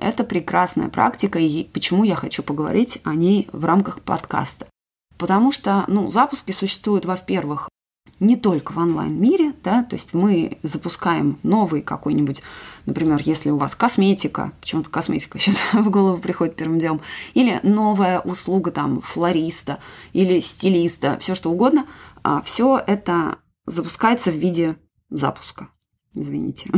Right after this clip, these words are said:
<laughs> масло масляное. Но, э, ну вот только что,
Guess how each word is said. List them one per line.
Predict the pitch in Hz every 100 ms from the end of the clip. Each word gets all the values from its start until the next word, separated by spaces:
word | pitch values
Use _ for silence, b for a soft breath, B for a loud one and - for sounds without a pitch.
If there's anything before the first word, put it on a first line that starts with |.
| 196 -
<laughs> | 196 -
масло | 196 202 - 170
масляное. | 196 294 214 190 165 B B B B
Но, | 190 160 B B B
э, | - 147 -
ну | - 180
вот | 156 -
только | 202 175 -
что, | - 135